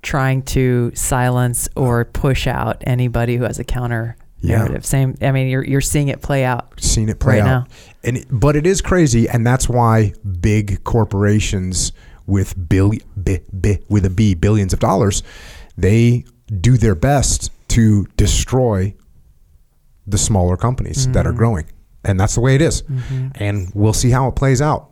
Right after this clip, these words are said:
Speaker 2: I can tell you how it's playing out right now. It's playing out good <laughs> because we're gonna continue to make the best product. We're gonna continue to grow. And we, and the cool thing is the demand signal.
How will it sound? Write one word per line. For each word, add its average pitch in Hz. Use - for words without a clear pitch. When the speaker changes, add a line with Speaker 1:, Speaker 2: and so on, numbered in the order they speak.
Speaker 2:
I 110
can 107
tell 123
you 113
how 107
it's -
playing 113
out 107
right 101
now. 139
It's -
playing 113
out 82
good 87
<laughs> -
because 139
we're 127
gonna 143
continue 135
to 123
make 95
the 90
best 87
product. 87
We're 98
gonna 101
continue 120
to 98
grow. 85
And 117
we, 127
and 127
the 104
cool 185
thing 185
is 180
the -
demand 285
signal. -